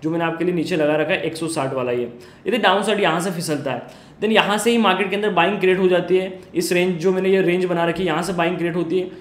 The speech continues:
तो आपका इसके अंदर फर्स्ट target इस swing लगभग रहेगा।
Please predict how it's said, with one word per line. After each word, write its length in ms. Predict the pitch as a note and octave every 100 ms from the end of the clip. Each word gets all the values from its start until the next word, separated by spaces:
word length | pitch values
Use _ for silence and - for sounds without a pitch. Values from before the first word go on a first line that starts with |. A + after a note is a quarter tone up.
| - -
तो 60 |
आपका 180 | F3+ F3+
इसके 160 | F#3+ F#3+
अंदर 120 | F#3+
फर्स्ट 240 | F#3+ F#3+
target 320 | F#3+ F3 F#3 F3+
इस 200 | F3+ -
swing 200 | F#3 F3+ F3+ -
लगभग 340 | E3 D#3+ F3+ F3+
रहेगा। 360 | E3+ E3+ F#3